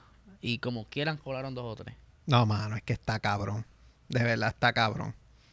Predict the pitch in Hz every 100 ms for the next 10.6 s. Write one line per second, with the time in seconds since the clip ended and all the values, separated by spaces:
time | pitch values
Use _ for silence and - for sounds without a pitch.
0 | - 127 127 147 147 147 147 143 139 143
1 | 147 139 143 - 139 147 190 175 190 -
2 | 208 202 - - - - - _ _ -
3 | - 139 123 123 135 202 233 269 - -
4 | 117 - 117 104 143 131 139 127 - 139
5 | 147 120 - - _ _ - _ _ -
6 | _ 135 123 127 127 139 127 123 120 -
7 | - 117 _ _ - 120 - 120 - 143
8 | 151 151 165 151 151 131 131 147 139 143
9 | 135 143 170 170 156 156 156 131 131 139
10 | - 139 - 135 131